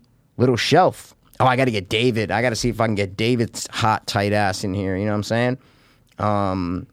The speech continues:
that would be fucking cool. But yeah, this is really sick. I love it. Michael is the best and the worst at the same time. And, uh, that's it, man.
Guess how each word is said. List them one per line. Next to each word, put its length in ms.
that 100
would 80
be 80
fucking 360
cool. 500
But 140
yeah, 420
this 180
is 140
really 500
sick. 400
I 60
love 320
it. 200
Michael 640
is 280
the 100
best 600
and 320
the 40
worst 400
at 140
the 40
same 300
time. 400
And, 340
uh, 600
that's 160
it, 120
man. 260